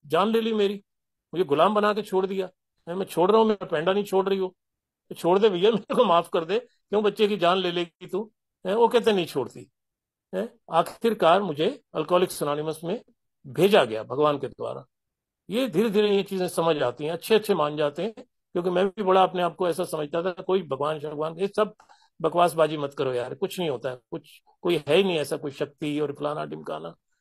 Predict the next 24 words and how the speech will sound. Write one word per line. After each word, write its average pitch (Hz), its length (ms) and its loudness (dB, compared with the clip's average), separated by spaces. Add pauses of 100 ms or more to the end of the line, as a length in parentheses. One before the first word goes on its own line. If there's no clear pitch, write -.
(380)
लेकिन 160 240 -2
ये 165 60 -4
सब 175 240 0
होता 113 280 -8
है, - 80 -16
सब 196 380 0 (140)
मानता 147 340 -2
है, 170 60 -2
मैं, 175 100 -6
अच्छे - 320 0
अच्छे 226 300 -2
मान 131 220 -4
जाते 123 280 -8
हैं, 135 140 -14
बड़े 202 160 0
बड़े, 143 240 -6 (460)
जिसको 170 240 -2
सोबर 190 400 4
रहना 139 240 2
है, 117 60 -4
obviously 160 400 -2
विलिंगनेस 196 640 -2
होनी 156 180 -4
चाहिए, 170 360 -6